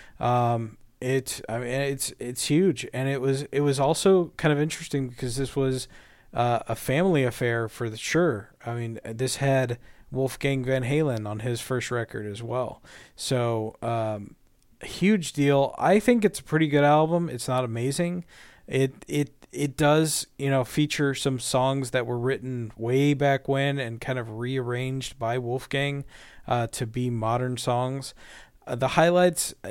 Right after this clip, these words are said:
even though it's divisive, I would say Tattoo is a highlight because, one, it was a single, and it's something pretty, pretty interesting. Uh, people do either love it or hate it.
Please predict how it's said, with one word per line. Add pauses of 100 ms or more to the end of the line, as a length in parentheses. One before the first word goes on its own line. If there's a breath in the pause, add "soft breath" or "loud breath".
even
though
it's
divisive,
I
would
say
Tattoo
is
a
highlight (100)
because,
one,
it
was
a
single, (380 loud breath)
and
it's
something
pretty,
pretty
interesting. (320 loud breath)
Uh, (100)
people
do
either
love
it
or
hate
it.